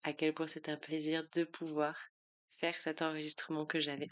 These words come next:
envisagé, dont j'avais eu l'idée. Je m'étais dit que si les conditions se passaient comme je le voulais, que si tout se passait comme je le voulais, je pourrais enregistrer ce podcast.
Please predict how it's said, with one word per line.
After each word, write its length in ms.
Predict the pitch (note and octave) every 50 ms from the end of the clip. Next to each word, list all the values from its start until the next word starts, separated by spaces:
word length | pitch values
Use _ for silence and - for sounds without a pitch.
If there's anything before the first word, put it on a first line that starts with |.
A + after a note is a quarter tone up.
| - _
envisagé, 920 | F3 F#3+ G3+ F#3+ F#3+ G3+ F#3+ F#3 F#3 F3+ F3+ E3 D#3 D#3 D#3 D#3 E3 F#3 F#3
dont 120 | - D3 D3
j'avais 300 | D3+ D#3 D#3+ D#3 E3 E3
eu 100 | F3 F3+
l'idée. 460 | E3+ F3+ E3+ D3 - D#3 D3 D3+ D3+
Je 60 | -
m'étais 220 | - D3+ C#3+ D3+ D3
dit 120 | C#3+ D#3
que 80 | - -
si 100 | - D#3+
les 100 | D3+ C#3+
conditions 500 | - - D#3+ D#3+ D3+ D3 - - E3 E3
se 100 | - D#3+
passaient 340 | D3+ - D3 - - D#3 D3+
comme 240 | - D#3+ D#3 D#3
je 100 | D3+ D#3
le 100 | D3+ D3
voulais, 340 | D3 D3 D#3 D#3 D#3 D#3+ F3 -
que 80 | - E3+
si 160 | - - D#3
tout 180 | - - - F#3
se 100 | - -
passait 360 | - E3 D#3+ - - E3+ E3
comme 260 | - - F3 E3 E3
je 80 | D#3 D#3
le 100 | D#3 D#3
voulais, 360 | D3 D3+ D3+ D3 E3 D#3 D#3
je 100 | D3+ - - -
pourrais 220 | - - E3 D#3+
enregistrer 400 | D#3+ D#3 D3+ D3+ D3+ - - D#3+
ce 120 | - -
podcast. 600 | D3+ - D3+ D3 - - - D#3+ F3 F3 - -